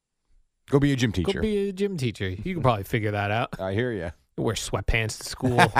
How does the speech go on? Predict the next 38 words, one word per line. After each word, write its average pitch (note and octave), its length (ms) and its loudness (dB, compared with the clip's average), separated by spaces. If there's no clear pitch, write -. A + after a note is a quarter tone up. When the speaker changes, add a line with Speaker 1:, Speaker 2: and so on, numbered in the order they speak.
Speaker 1:
Well, F3+ 160 4
or, D3+ 220 4
or C3 200 6
here, A#2 240 4
if G#2+ 80 2
you A2 140 4
Speaker 2:
Sneakers. B2+ 120 4
Speaker 1:
notice G#2+ 300 4
how G#2+ 140 4
most G2 240 0
of G2 80 0
the F2 40 0
people F#2 200 2
aren't E2+ 120 2
here F#2 140 2
dressed. D2 420 0
Speaker 2:
Yeah, B2 60 0
I - 40 0
mean, A2 140 0
come A2+ 140 0
on. F2+ 140 -4
You G#2 80 0
gotta A#2 160 2
at A2 60 0
least G#2+ 220 -4
put - 140 -6
jeans G2+ 340 -4
on F#2 140 -6
if F#2 80 -4
you're D3 100 -2
Speaker 1:
Not G3+ 160 4
Speaker 2:
working A#3+ 140 2
Speaker 1:
around A#3 100 2
here, A3+ 80 2
Speaker 2:
around B3 100 2
Speaker 1:
you G3+ 60 4
Speaker 2:
here. - 40 2
Speaker 1:
don't. F#3+ 240 0